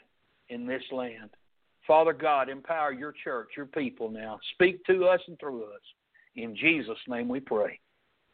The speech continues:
Amen. Amen.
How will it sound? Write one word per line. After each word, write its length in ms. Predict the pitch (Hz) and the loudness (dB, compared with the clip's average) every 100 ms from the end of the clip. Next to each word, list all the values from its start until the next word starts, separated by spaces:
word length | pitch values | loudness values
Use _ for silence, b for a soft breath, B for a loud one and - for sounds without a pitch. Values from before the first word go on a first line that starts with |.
| _ - 110 | _ -8 0
Amen. 340 | 113 117 98 - - _ _ - - _ _ _ _ B B B B B B B - | 0 0 -6 -10 -20 _ _ -16 -16 _ _ _ _ B B B B B B B 6
Amen. 540 | 156 175 151 107 90 | 8 8 6 4 0